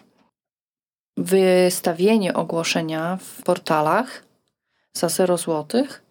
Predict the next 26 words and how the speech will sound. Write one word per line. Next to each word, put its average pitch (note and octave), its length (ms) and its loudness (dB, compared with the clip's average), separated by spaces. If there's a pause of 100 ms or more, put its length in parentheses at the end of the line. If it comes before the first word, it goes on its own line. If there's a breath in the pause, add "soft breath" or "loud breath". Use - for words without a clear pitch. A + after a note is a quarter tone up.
nie A#3+ 120 4
zrobi C4+ 320 2
tego F3+ 240 0
dobrze. E3 440 -4 (720 loud breath)
A G3 80 0
nawet C4+ 300 0
jeśli C4 320 2
to A#3 120 0
dobrze G3+ 380 0
zrobi, E3+ 600 -2 (400 loud breath)
to G3 160 2
na G3+ 160 0
pewno A3+ 760 0 (380)
strona B3 500 0
sprzedająca G3 760 0
straci G#3 920 -2 (340 loud breath)
potencjalnego G#3+ 1040 0 (140)
kupca, A#3+ 720 0 (760)
który A#3 480 0
mógłby A3+ 400 2
być A#3 240 0
na C4 120 4
przykład A#3 360 -2
z A3 40 -4
mojego A3 340 0
biura. F4+ 360 0